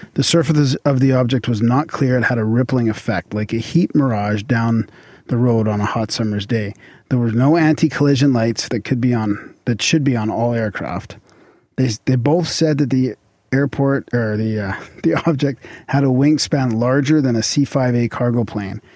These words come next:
and flew slowly at ten to fifteen knots, which is about twelve to seventeen miles per hour,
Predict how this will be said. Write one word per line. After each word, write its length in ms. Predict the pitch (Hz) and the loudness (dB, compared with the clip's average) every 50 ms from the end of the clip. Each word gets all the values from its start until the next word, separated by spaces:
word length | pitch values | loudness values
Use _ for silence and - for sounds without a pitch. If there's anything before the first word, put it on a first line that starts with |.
| _ _ _ | _ _ _
and 160 | - 120 117 - | -2 -2 -2 0
flew 200 | - 131 127 120 | 0 0 0 0
slowly 760 | - - - - 131 131 135 135 123 113 107 101 101 98 - - _ _ _ _ _ _ - | -2 -4 -2 0 2 2 4 2 2 0 0 -2 -4 -4 -6 -10 _ _ _ _ _ _ -6
at 120 | 110 101 | -4 -4
ten 200 | - - 123 113 | -2 0 0 0
to 40 | 107 | 0
fifteen 400 | - - 113 101 - 110 104 101 | 0 -2 -2 -2 0 -2 -2 0
knots, 380 | 104 107 101 90 - - - - | -2 -2 -2 -4 -6 -8 -6 -6
which 160 | 104 98 - | -6 -4 -4
is 60 | 101 | -4
about 220 | 98 95 98 92 - | -2 -2 -4 -4 -4
twelve 260 | - - 104 101 95 | -4 -4 -2 -2 -4
to 60 | - | -6
seventeen 420 | - - 104 101 98 - - 110 104 | -6 -6 -4 -4 -4 -4 -2 -4 -2
miles 260 | 101 98 95 95 - | -2 -4 -4 -6 -6
per 180 | - - 101 | -6 -4 -4
hour, 340 | 98 95 92 87 85 85 - | -2 -2 -4 -4 -6 -8 -10